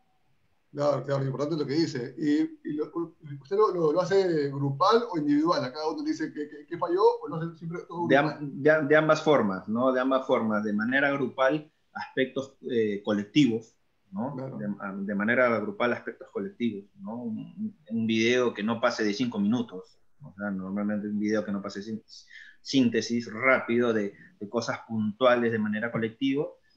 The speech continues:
Speaker 2: y después de manera individual también hacerle llegar los videos, ¿no? Hoy en día tenemos el WhatsApp, que es una buena herramienta, y a, a la hora que haces la edición en el Adobe Premiere, puedes ponerlo para bajarle la calidad y que se puede enviar por el WhatsApp y se le envía, "Mira,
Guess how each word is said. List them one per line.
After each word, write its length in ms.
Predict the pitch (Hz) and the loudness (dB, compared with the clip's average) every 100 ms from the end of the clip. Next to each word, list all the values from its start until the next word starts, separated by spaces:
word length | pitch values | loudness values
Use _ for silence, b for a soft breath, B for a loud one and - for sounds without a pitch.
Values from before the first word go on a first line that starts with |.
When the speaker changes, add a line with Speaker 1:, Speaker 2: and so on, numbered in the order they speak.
| _ | _
Speaker 2:
y 80 | 117 | 0
después 380 | 107 - 113 117 | 0 0 0 2
de 80 | 113 | 0
manera 340 | 107 110 110 | 0 -2 -2
individual 760 | 113 107 107 110 104 123 156 - | -2 0 0 2 2 0 -4 -10
también 260 | 98 101 101 | -8 -6 -6
hacerle 320 | 98 101 98 | -8 -12 -10
llegar 240 | 95 95 | -8 -8
los 160 | 95 - | -10 -12
videos, 320 | 95 98 90 - | -6 -6 -6 -12
¿no? 200 | 95 101 | -10 -8
Hoy 200 | 98 98 | -4 -4
en 100 | 98 | -4
día 160 | 98 101 | -4 -6
tenemos 360 | 95 101 101 95 | -6 -4 -4 -6
el 80 | |
WhatsApp, 440 | 95 92 - 107 - | -8 -8 -2 -2 -2
que 80 | 92 | -16
es 80 | 101 | -14
una 100 | 95 | -10
buena 160 | 101 | -6
herramienta, 680 | 101 95 113 120 120 147 143 | -6 -4 -2 -2 -2 -2 -2
y 260 | 101 92 98 | -6 -8 -10
a, 40 | 92 90 92 | -10 -14 -14
a 20 | 95 | -10
la 80 | |
hora 200 | 101 104 104 | -4 -6 -4
que 80 | |
haces 300 | 101 - 104 | -8 -8 -10
la 60 | 104 | -6
edición 400 | 101 101 120 110 | -4 -4 -2 -2
en 120 | 104 | -2
el 200 | 104 101 | -4 -4
Adobe 300 | 98 104 107 104 | -2 -2 -2 -6
Premiere, 460 | 110 117 135 156 b b _ | -4 0 0 -2 b b _
puedes 200 | 107 104 | -4 -2
ponerlo 420 | 104 101 101 104 | -2 0 0 -2
para 300 | 101 95 92 | -2 -4 -2
bajarle 560 | 95 104 - 107 107 104 | 0 -2 0 -2 0 2
la 160 | 101 | 2
calidad 520 | 104 104 113 117 131 135 | 2 0 2 4 4 4
y 100 | 117 | -4
que 80 | - | -8
se 140 | - | -12
puede 180 | - 98 | -8 -6
enviar 240 | 95 101 | -4 -6
por 140 | 101 101 | -6 -6
el 80 | 107 | -2
WhatsApp 300 | 104 - 139 | 0 2 0
y 80 | 120 | 0
se 100 | 92 | -6
le 100 | 92 | -8
envía, 260 | 95 98 98 | -6 -6 -2
"Mira, 260 | 110 87 | -2 -2